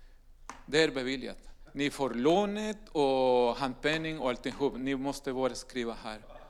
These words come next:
Och vi var inte redo att köpa ett hus. Men då köpte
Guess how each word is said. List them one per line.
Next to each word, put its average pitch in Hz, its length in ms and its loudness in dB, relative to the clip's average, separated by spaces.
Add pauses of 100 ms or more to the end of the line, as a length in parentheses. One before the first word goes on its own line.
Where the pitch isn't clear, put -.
(260)
Och 135 160 2
vi 175 60 6
var 165 120 4
inte 190 300 2
redo 202 340 6 (340)
att 165 180 0
köpa 170 280 6
ett - 220 -2
hus. 190 380 0 (320)
Men 147 140 0
då 175 140 6
köpte 147 480 -4